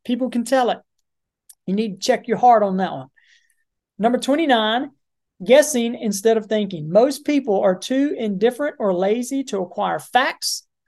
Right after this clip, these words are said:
with which to think accurately. They prefer to act on opinions created by guesswork or snap judgment. Do you like to do your homework is what it's asking here. Do you like to think? Number thirty,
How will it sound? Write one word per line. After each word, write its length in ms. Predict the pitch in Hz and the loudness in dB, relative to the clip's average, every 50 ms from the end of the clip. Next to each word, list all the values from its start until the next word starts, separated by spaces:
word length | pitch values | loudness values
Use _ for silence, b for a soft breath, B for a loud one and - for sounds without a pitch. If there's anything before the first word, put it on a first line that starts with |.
| _ _ - | _ _ -2
with 160 | 208 196 196 | -2 0 2
which 240 | 214 226 226 - - | 2 0 0 0 -4
to 100 | 214 196 | -6 -4
think 320 | 196 214 214 208 208 - - | -2 -2 -2 -2 -4 -6 -2
accurately. 580 | 226 254 277 277 - - 415 320 349 370 370 370 370 - _ _ _ - | -2 0 0 0 -2 -2 0 0 0 0 0 -2 -6 -12 _ _ _ -2
They 100 | 220 220 | -2 0
prefer 400 | 220 208 196 190 - 220 226 226 | 0 -2 -6 -4 -2 0 0 0
to 100 | 226 - - 214 | 0 -2 -4 -4
act 280 | 214 240 247 247 - - | -4 -4 -6 -8 -8 -6
on 140 | 247 208 190 | -4 -4 -4
opinions 720 | 180 - - - 311 339 269 208 165 - - 185 - - _ _ _ _ _ _ _ | -4 -6 -2 -2 0 0 0 0 -2 -4 -8 -14 -18 -20 _ _ _ _ _ _ _
created 440 | - - 196 196 208 220 247 208 | -6 -2 0 0 2 2 2 0
by 100 | 185 170 | 0 -2
guesswork 560 | 160 156 202 233 220 - 254 254 269 302 - _ _ _ _ | -2 -2 -4 -4 -4 -4 -2 -2 -2 -2 -6 _ _ _ _
or 120 | - 170 151 | -12 -10 -10
snap 500 | - - 190 185 190 208 - - _ _ _ _ _ _ _ _ _ _ | -10 -8 -6 -6 -6 -6 -8 -12 _ _ _ _ _ _ _ _ _ _
judgment. 460 | - - 190 185 170 156 - - - _ _ _ _ _ _ _ _ _ _ - 254 | -6 -2 -2 -2 -2 -4 -10 -16 -18 _ _ _ _ _ _ _ _ _ _ -8 -6
Do 80 | 190 208 | -4 -2
you 160 | 190 202 202 | 0 2 2
like 240 | 208 220 240 240 - | 2 2 0 0 0
to 60 | 220 | -2
do 120 | 196 220 | 0 0
your 180 | 214 185 180 151 | -2 -2 -2 -2
homework 460 | 160 180 165 147 151 156 - - - _ | -4 -4 -6 -6 -8 -10 -10 -12 -14 _
is 180 | - 196 160 160 | -10 -10 -6 -4
what 160 | 175 170 160 | -4 -4 -4
it's 140 | 147 139 170 | -4 -6 -6
asking 360 | 156 151 151 147 - - 175 | -6 -6 -8 -10 -12 -14 -16
here. 180 | 151 151 151 147 | -14 -12 -12 -10
Do 120 | 147 175 | -8 -6
you 160 | 175 175 175 | -4 -2 -2
like 360 | 170 190 202 233 254 262 247 - | 0 0 0 0 -2 -4 -4 -6
to 120 | 240 - - - _ - | -6 -6 -6 -8 _ -4
think? 220 | 220 170 - - _ - _ _ _ _ _ _ _ _ _ _ _ _ _ _ _ _ _ _ _ _ _ _ _ _ _ _ _ _ - _ _ _ _ _ _ _ _ _ _ _ _ _ _ _ _ _ _ _ _ _ _ _ _ _ _ _ _ _ _ _ _ _ _ _ _ - | -4 -4 -6 -10 _ -20 _ _ _ _ _ _ _ _ _ _ _ _ _ _ _ _ _ _ _ _ _ _ _ _ _ _ _ _ -20 _ _ _ _ _ _ _ _ _ _ _ _ _ _ _ _ _ _ _ _ _ _ _ _ _ _ _ _ _ _ _ _ _ _ _ _ -4
Number 160 | 226 254 262 | -2 -2 0
thirty, 400 | 262 - 170 - - 185 185 | 0 0 -2 -2 -4 -10 -16